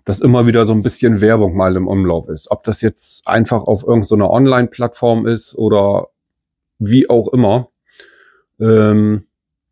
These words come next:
Werbung ist halt das A und O, ne? Ich glaube, das habe ich schon ein paar Mal erzählt und,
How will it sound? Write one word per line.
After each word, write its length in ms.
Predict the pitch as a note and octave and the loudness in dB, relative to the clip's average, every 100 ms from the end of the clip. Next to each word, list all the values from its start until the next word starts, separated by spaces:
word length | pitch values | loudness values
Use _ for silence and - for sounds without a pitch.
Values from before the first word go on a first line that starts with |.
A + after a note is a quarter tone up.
| _ _ _ _ _ _ _ _ _ _ - | _ _ _ _ _ _ _ _ _ _ -6
Werbung 480 | F#2 G#2+ C3 A#2+ B2 | 0 2 2 2 0
ist 320 | A2 - G#2+ | -2 -6 -4
halt 160 | A2+ G#2+ | -2 -2
das 180 | G2+ - - | -6 -10 -6
A 180 | G2 | -4
und 280 | A2 B2 A2 | -2 0 0
O, 260 | A#2 A#2+ F#2 | 2 2 2
ne? 160 | E2+ | -2
Ich 60 | G2 | -4
glaube, 160 | - G2 | -4 -6
das 140 | G2 | -4
habe 120 | A2+ | -4
ich 60 | G#2+ | -4
schon 140 | A2 | -4
ein 40 | G2+ | -4
paar 180 | G#2+ | -2
Mal 160 | A2 G#2 | 0 2
erzählt 520 | G2 - B2 C3 C#3+ | 0 0 2 2 0
und, 360 | - G#2+ G2+ - | -4 -6 -6 -14